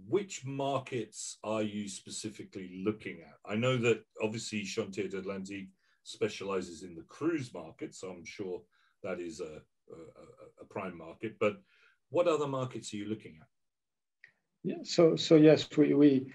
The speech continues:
Speaker 2: we, we started developing this technology for a cruise market first, uh, but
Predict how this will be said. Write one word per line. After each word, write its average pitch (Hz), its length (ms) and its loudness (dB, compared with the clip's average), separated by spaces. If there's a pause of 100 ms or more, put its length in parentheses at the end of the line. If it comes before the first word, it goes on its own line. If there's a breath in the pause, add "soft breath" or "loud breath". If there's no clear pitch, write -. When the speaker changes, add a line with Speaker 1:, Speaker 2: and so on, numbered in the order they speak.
(320 loud breath)
Speaker 2:
we, 135 280 6
we 135 140 6
started 170 480 6
developing 151 480 10
this 131 160 4
technology 131 680 4
for 123 460 4
a 113 60 2
cruise 113 320 2
market 139 480 2
first, - 460 -8 (680 soft breath)
uh, 120 280 4
but 120 300 2